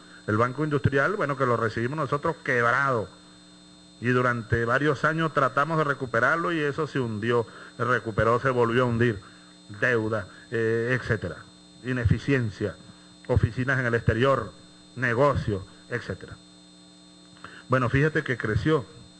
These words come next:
la construcción, esto es muy importante, en el tercer trimestre creció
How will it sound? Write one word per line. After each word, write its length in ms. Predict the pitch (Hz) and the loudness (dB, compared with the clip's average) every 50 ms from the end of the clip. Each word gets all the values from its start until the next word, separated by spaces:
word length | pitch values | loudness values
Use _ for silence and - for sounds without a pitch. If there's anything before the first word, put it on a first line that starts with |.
| - - - - - - - - - - - - - - - - - - | -20 -20 -20 -20 -20 -20 -20 -20 -20 -20 -20 -20 -20 -20 -20 -20 -10 -4
la 140 | 117 117 - | -2 -2 0
construcción, 840 | - 120 113 104 - 113 107 - - - 185 208 196 165 135 117 107 | 2 2 0 2 2 2 0 0 2 2 4 4 4 2 -2 -2 -2
esto 140 | 101 - 127 | 0 0 0
es 60 | 120 | 0
muy 100 | 143 160 | -2 -4
importante, 640 | 160 139 131 - - 147 160 151 123 - 98 90 87 - - | 0 0 0 2 2 2 2 0 -2 -2 -4 -4 -4 -6 -8
en 60 | 110 | -6
el 120 | 110 104 | -6 -4
tercer 480 | 95 - 110 107 98 - - 160 156 147 | -2 -2 -2 -2 0 0 0 0 0 0
trimestre 560 | - - 143 147 170 151 131 - - - 85 - - - - - - - - - | 0 0 0 0 -2 -2 -4 -4 -6 -8 -8 -10 -16 -20 -20 -20 -20 -20 -20 -8
creció 520 | - - 117 120 107 - - 139 156 160 | -4 -2 -2 -2 -2 -2 0 2 2 2